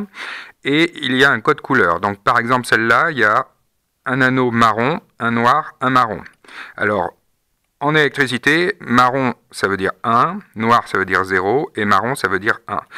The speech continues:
Donc, un, zéro, ça fait dix, et le troisième anneau, c'est le coefficient multiplicateur, c'est une puissance de dix. Donc,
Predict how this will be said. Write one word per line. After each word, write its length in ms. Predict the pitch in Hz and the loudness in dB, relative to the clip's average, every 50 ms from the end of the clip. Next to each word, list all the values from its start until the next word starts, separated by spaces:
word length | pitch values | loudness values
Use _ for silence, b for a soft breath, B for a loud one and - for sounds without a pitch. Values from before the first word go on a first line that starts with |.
| B B B B B | B B B B B
Donc, 200 | 98 98 95 - - - _ _ - | -8 -8 -8 -8 -10 -14 _ _ -2
un, 260 | 151 151 147 131 - - | 0 0 0 0 -2 -4
zéro, 380 | 104 110 123 117 120 123 120 | -2 0 2 2 2 2 0
ça 140 | - 110 92 | 0 -2 -2
fait 140 | - 98 90 | -2 -4 -6
dix, 560 | 82 92 107 120 170 208 - - - - - - - _ _ | -6 -6 -4 -4 -4 -4 -6 -10 -10 -12 -12 -16 -18 _ _
et 60 | - 113 | -8 -4
le 120 | 107 104 | -4 -4
troisième 340 | - - 117 113 113 113 113 | -2 0 0 2 2 2 2
anneau, 200 | 110 113 139 156 | 2 2 0 0
c'est 120 | - 127 | 0 -2
le 60 | 113 | -2
coefficient 460 | - - 110 107 - 98 - - 123 120 | 0 -2 -2 -2 -2 -4 -2 0 0 0
multiplicateur, 640 | 110 101 - - 104 98 - 95 - - 143 151 - | 0 -2 -4 -10 -10 -6 -6 -4 0 0 0 0 0
c'est 100 | - 110 | -4 -6
une 60 | 101 | -6
puissance 320 | - 110 - - 127 123 | -6 -8 -2 -2 -2 0
de 120 | 120 120 117 | 2 0 0
dix. 220 | 104 98 92 92 | 0 -4 -10 -8
Donc, 200 | 101 92 95 - | -6 -6 -6 -6